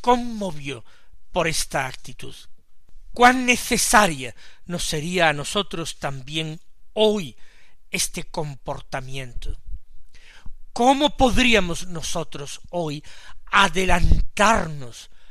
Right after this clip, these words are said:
al Señor para recibirle allí donde Él quiera desembarcar, donde Él quiera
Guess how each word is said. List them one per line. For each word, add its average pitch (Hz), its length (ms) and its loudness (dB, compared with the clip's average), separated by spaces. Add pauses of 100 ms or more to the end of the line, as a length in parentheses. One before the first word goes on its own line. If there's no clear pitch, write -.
(260)
al 165 160 -2
Señor 135 540 -4 (440)
para 180 260 0
recibirle 190 1080 -4 (520)
allí 175 600 -2 (600)
donde 147 460 -6
Él 156 180 -10 (140)
quiera 160 460 -6 (400)
desembarcar, 147 960 -4
donde 165 300 -4
Él 190 160 -4
quiera 147 440 -6